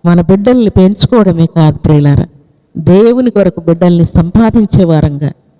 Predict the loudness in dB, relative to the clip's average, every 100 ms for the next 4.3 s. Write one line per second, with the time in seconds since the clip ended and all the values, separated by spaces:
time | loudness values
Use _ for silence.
0 | -6 0 2 2 0 -4 -2 0 0 2
1 | 2 0 0 0 0 0 -2 -6 -10 -16
2 | -20 _ _ _ 0 2 2 0 0 0
3 | 0 0 0 0 -2 0 2 4 2 2
4 | -2 -8 -12